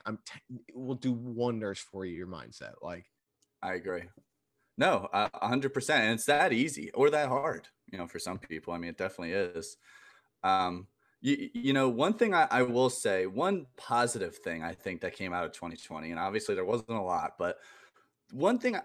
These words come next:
Speaker 2: I think people really realized is life is short, and I'm gonna go out and do exactly what I wanna do. You know,
Speaker 1: Yeah.
Speaker 2: because, like, so many people are op-, like, doing that, like, open up their small business or opening up their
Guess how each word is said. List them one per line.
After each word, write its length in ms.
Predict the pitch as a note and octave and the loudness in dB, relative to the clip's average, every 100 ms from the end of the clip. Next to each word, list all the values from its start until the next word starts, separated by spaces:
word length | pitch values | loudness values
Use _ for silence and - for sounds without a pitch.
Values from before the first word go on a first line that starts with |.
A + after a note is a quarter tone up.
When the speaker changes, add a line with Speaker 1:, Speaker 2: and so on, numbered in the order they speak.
| - | 0
Speaker 2:
I 140 | D3 | 2
think 360 | C#3+ D#3 D#3 - | 2 0 -2 -6
people 340 | - E3+ E3 | -10 -8 -2
really 260 | B2+ C3 C#3+ | 2 4 4
realized 800 | G#2 G#2 G#2+ A2 B2 C#3 C3+ - - | 2 2 2 2 0 0 -2 -8 -2
is 280 | A#2 G#2+ G#2 | -2 0 0
life 280 | A#2+ - | 0 2
is 140 | G3 F#3+ | 0 0
short, 420 | - C3 D#3+ E3+ | -2 0 2 0
and 160 | A2+ G#2+ - | -2 -4 -2
I'm 240 | A#2 D3+ | -2 0
gonna 180 | D3+ D3 | 0 -2
go 260 | A#2+ A2+ A2 | 2 4 6
out 320 | G#2+ A2 - | 6 4 2
and 140 | G2 | 0
do 120 | F#2+ F#2+ | 0 0
exactly 600 | D#2+ E2 E2 E2 - F2 | -2 -6 -4 -4 -4 -6
what 140 | E2+ | -4
I 120 | E2+ | -6
wanna 260 | D#2+ D#2 D#2 | -6 -6 -8
do. 220 | C#2+ A#1+ - - _ _ - - | -10 -12 -12 -18 _ _ -20 -6
You 100 | - | 2
know, 120 | C#3 C#3+ | 6 6
Speaker 1:
Yeah. 80 | C#3+ | 6
Speaker 2:
because, 220 | E3 D#3 | 2 4
like, 280 | E3 D#3 - | 4 2 -2
so 200 | - D#3 | 4 4
many 160 | G3+ G#3+ | 4 0
people 300 | - G3 F3+ | -2 2 4
are 120 | C#3+ | 6
op-, 240 | D#3 - | 6 6
like, 260 | C#3 B2+ - _ - | 4 4 0 _ 2
doing 380 | C#3 E3 C#3+ G#2+ | 4 4 2 2
that, 240 | F#2+ - | 2 0
like, 180 | G2 - | -2 0
open 240 | G#2+ G#2+ G2 | 2 2 0
up 140 | F#2 | -4
their 100 | F#2 | -4
small 240 | F2 F2 E2+ | -6 -4 -4
business 400 | E2+ E2+ F2 F#2 | -4 -6 -6 -4
or 140 | F2+ | 2
opening 360 | G#2 G#2+ G#2+ G2 | 2 2 0 -2
up 140 | F#2+ | -4
their 280 | - E2 D#2+ | -4 -4 -6